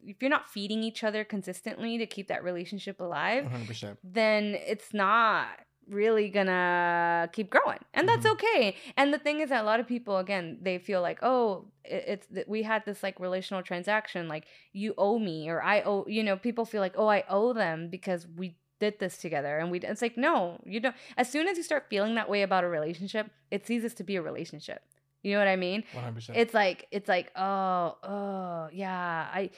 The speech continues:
Speaker 1: well, they were there for me when blah, blah, blah, blah." Like, it's, it's a pastime and it's a good memory and you needed that, but it doesn't mean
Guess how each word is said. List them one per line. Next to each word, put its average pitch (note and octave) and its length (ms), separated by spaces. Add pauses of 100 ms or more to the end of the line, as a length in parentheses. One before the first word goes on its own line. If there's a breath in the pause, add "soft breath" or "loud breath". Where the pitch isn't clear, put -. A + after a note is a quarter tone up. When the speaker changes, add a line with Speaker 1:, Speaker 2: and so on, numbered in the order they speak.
(220 loud breath)
Speaker 1:
well, G#3+ 180
they A3+ 140
were C4 160
there A#3 160
for A#3 120
me A3+ 200
when G3 160
blah, G3 180
blah, F#3+ 120
blah, F3+ 140
blah." F#3+ 440
Like, G3+ 220 (340)
it's, B3+ 220
it's A#3+ 140
a C4+ 60
pastime B3 480
and F#3+ 80
it's F#3+ 100
a F#3+ 60
good G3+ 120
memory G#3 320
and F3+ 140
you F3+ 80
needed G3+ 300
that, - 180
but F#3 80
it F#3 80
doesn't F#3+ 340
mean E3 380